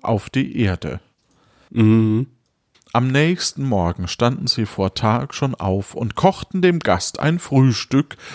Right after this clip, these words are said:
Speaker 1: so gut sie es hatten. Als nun die Sonne durchs Fensterlein schien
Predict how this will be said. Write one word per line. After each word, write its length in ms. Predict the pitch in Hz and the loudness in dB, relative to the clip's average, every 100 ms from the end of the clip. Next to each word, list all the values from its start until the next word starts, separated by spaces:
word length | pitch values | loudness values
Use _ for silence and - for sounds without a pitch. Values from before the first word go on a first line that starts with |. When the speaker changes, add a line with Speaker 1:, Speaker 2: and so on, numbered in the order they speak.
| - | -14
Speaker 1:
so 220 | - - 170 | -2 2 2
gut 320 | 127 117 - | 2 2 0
sie 160 | - | -2
es 240 | 123 - - | -2 -2 -4
hatten. 340 | 120 - - - _ _ _ _ _ - | -6 -6 -20 -20 _ _ _ _ _ -2
Als 300 | 98 - - | 0 0 4
nun 180 | 104 | 4
die 140 | 101 98 | 4 0
Sonne 360 | - 104 120 | 2 2 2
durchs 260 | 127 131 127 | 0 -2 -2
Fensterlein 680 | - 107 117 - 101 98 101 | -2 -2 -2 -4 -2 0 -2
schien 420 | - 113 104 110 | -6 -8 -8 -10